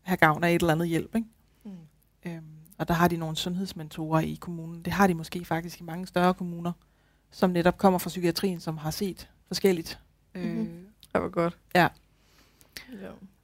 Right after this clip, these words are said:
Speaker 1: Og, øh, så i forbindelse med min udredning, så har de faktisk også, øh, fra A D H D, øh, ambulatoriets side sagt, at, øh, vi skal have en second opinion på den her borderline,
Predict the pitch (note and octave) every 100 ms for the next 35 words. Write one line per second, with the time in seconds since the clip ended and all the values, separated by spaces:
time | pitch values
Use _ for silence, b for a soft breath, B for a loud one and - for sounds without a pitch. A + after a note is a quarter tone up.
0 | _ F3+ F3 E3+ E3+ E3 E3 - G3 G3
1 | F#3+ G3+ F#3 F#3 C4+ C4+ F#3+ - E3+ E3
2 | E3 F3+ F3+ E3 D#3+ E3 G#3 G#3 G3 F#3+
3 | - F3 - F#3 - F3+ - - F3+ F3
4 | E3+ - - E3 E3 - _ _ _ _
5 | - E3+ F#3 F#3 F3+ E3+ - F3+ E3+ E3
6 | E3+ F3 F3 F#3 E3 - F#3 F#3 - E3
7 | E3+ E3 _ F3 E3+ E3+ E3 F3+ - E3+
8 | F3+ F3+ F3 E3+ - F#3 G3 F#3+ F3+ F#3+
9 | F#3 E3 D#3+ E3+ G#3 A#3 A3 F3 F3+